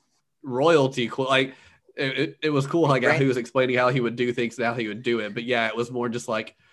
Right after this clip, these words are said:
Speaker 1: here's how merchants behaved back in the more colonial times.
Speaker 2: Lawrence do be big brain. What can I say? He
Speaker 1: But
Speaker 2: knows how
Speaker 1: yeah.
Speaker 2: to, he, he is a good trader.
Speaker 1: Yeah. Which is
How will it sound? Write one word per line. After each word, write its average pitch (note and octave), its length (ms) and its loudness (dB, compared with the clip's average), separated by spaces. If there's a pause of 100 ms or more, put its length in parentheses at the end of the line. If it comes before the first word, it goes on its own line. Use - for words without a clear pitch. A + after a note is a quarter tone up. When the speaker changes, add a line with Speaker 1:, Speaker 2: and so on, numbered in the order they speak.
(180)
Speaker 1:
here's F3+ 200 4
how B2 140 2
merchants B2 400 -4
behaved A2 640 -6
back A#2+ 260 -4
in B2 60 -6
the A#2+ 60 -2
more A#2 200 -2
colonial B2+ 500 -2
times. F#2+ 600 -10 (160)
Speaker 2:
Lawrence D3+ 440 0
do E3+ 100 2
be F3 140 4
big F3 240 0
brain. F3 260 2
What C#3+ 140 -4
can E3 120 -4
I E3 80 0
say? D3 380 0 (220)
He C#3 100 -6
Speaker 1:
But C3+ 80 2
Speaker 2:
knows D3 120 2
how D#3 140 2
Speaker 1:
yeah. D3+ 80 4
Speaker 2:
to, - 0 -
he, E3 200 -4
he F#3+ 240 4
is G#3+ 100 8
a A#3 60 6
good A3 220 4
trader. C#3+ 440 2 (460)
Speaker 1:
Yeah. A#2 280 0 (2000)
Which C3 180 -2
is B2+ 300 -2